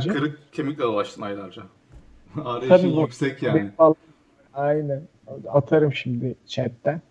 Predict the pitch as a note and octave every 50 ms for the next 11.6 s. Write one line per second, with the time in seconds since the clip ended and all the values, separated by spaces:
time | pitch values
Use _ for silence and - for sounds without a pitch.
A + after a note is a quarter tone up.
0 | _ _ - A#2+ A2+ A#2 C3 C#3 C#3 D3 C#3+ C#3 B2+ - - - C3+ - - -
1 | _ _ - B2 B2+ A#2 A2+ A#2+ - - B2 B2 - D#3 - _ _ _ _ _
2 | _ _ - _ _ _ _ _ _ - - C3+ C#3 C#3 C#3 C#3 C3+ C3+ C3+ C#3
3 | C#3 C#3+ C#3 C3 - - _ _ _ _ _ _ _ _ _ _ _ - B2+ A#2
4 | E3+ F#3 G#3 G3+ - A3 F#3 - A3 G#3+ G#3+ G#3 G3+ G3+ G#3+ G3+ G3+ - - A#3
5 | A3 G#3+ F#3+ F#3 F3+ A3 G#3 G#3+ G3 F#3 - A3 G#3 - - - - - E3 D#3+
6 | D#3 C#3+ B2+ B2 A#2+ A#2 A#2 - - - - - C3+ B2+ A#2+ B2+ D3 F#3 D#3+ D3+
7 | D3 E3 E3+ E3 - - - E3 E3 E3+ E3+ F3+ - - - - D3+ C#3 B2+ C#3+
8 | E3 F#3 - _ _ _ _ _ _ - C#3 C3+ C3+ C3 B2+ - D3+ C#3 - -
9 | F3+ E3+ D#3+ C#3+ - - D#3+ E3+ E3 E3 D3+ - - - C3+ C3 A#2+ C3+ D#3+ F#3
10 | - - _ _ _ A#2 A#2+ A#2+ - E3+ D3 - - D#3 E3+ E3+ D#3+ D3+ D3+ D#3
11 | D#3 D#3 C#3+ C3 - - B2+ A#2 A2 C3+ D3+ E3+